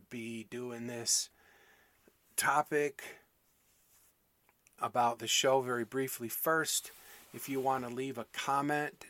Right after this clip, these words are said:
and have it read on the show, that is something that you can do by paying for a comment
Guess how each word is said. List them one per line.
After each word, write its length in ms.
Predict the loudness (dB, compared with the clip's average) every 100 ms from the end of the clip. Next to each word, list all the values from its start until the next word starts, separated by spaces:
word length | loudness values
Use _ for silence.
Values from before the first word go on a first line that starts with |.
| -12
and 220 | -8 -6
have 300 | -6 -2 -2
it 80 | -4
read 360 | -6 0 2 4
on 180 | 2 0
the 100 | -2
show, 540 | 0 2 4 4 2 -6 -20 -20 -20 _ -4
that 220 | 0 0
is 260 | -2 4 6
something 440 | 6 4 -4 -6
that 260 | -6 -8 -10
you 120 | -12
can 260 | -6 -6 -2
do 220 | -2 0
by 200 | 0 -2
paying 420 | -4 -6 -4 -4
for 220 | -4 -4
a 40 | -6
comment 560 | -6 -4 -4 -6 -8